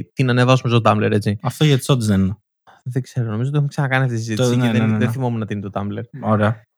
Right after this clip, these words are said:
Speaker 1: Ε, anyway, αυτά για σήμερα. Αυτά
Speaker 2: Ναι.
Speaker 1: για σήμερα.
Speaker 2: Μμμ.
Speaker 1: Ε, την επόμενη φορά
Speaker 2: Ναι.
Speaker 1: ελπίζουμε σε ένα καλύτερο αύριο.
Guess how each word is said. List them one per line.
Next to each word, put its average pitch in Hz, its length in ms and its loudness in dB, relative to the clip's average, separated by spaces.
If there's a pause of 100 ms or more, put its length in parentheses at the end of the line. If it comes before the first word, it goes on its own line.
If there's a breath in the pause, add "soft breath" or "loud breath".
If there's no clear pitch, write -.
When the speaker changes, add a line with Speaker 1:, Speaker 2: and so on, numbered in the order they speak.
(380)
Speaker 1:
Ε, 120 600 0
anyway, 139 460 2
αυτά 156 280 0
για 175 160 2
σήμερα. 139 760 0 (420)
Αυτά 127 280 0
Speaker 2:
Ναι. 139 60 2
Speaker 1:
για 127 100 4
σήμερα. 131 580 -4 (260)
Speaker 2:
Μμμ. 120 180 0 (600)
Speaker 1:
Ε, 131 440 0
την 147 200 0
επόμενη 175 340 2
φορά 143 520 0 (460)
Speaker 2:
Ναι. 110 380 -2 (300)
Speaker 1:
ελπίζουμε 202 360 0
σε 165 80 -2
ένα 185 100 0
καλύτερο 160 320 2
αύριο. 110 320 -4